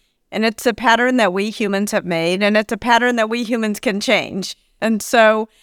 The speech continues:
I think the first step is to distinguish between bias, prejudice, and bullying. I think we often conflate, these are what Trier and I call the root causes of workplace injustice.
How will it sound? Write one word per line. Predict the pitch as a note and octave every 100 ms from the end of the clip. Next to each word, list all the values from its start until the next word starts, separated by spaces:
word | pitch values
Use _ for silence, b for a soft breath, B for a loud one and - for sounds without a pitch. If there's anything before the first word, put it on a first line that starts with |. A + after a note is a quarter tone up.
| b b b
I | B3+
think | C#4 A4 -
the | C#4+
first | - _ D#4+ F#4 G#4 - - -
step | - - - A#3 A#3 D4 - -
is | A3+ A#3 A3 A3 -
to | - B3 G#3+
distinguish | F#3+ G#3+ - D#4+ D#4+ C4 A#3 -
between | A3 G#3 - A3+ A3 G#3+ G#3 G3+ - _ _ _
bias, | F#3+ G3 F#3
prejudice, | - F#3 E3+ E3 E3 -
and | E3+ D3
bullying. | E3 C#3 F#2 -
I | F3+
think | A3+ G3
we | G3+
often | G3+ - A3
conflate, | - G3+ F#3 - A3+ G#3 -
these | A3+ A#3 A3
are | G#3+
what | G3+ G3 F#3 -
Trier | - G3+ G3 F#3+
and | F#3
I | F3+ F3+
call | - F3+
the | E3 E3+ E3 C3+ -
root | G#3 C4 C4
causes | - A3 G#3 F#3+ D3 D#3
of | F3
workplace | D3+ D#3+ - D3+ D#3+ -
injustice. | D3+ C3+ D#3 - - -